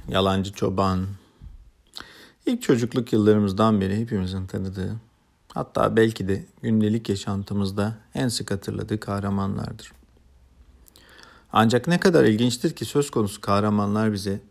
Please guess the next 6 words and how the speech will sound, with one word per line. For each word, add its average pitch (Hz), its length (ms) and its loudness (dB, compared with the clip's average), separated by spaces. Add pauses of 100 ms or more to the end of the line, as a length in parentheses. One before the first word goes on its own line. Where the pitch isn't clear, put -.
ilk 127 160 -6
çocukluk 110 500 -6
yıllarımızda 101 720 -2 (100)
belletilen, 98 600 -6 (220)
belki 135 300 -6
de 113 120 0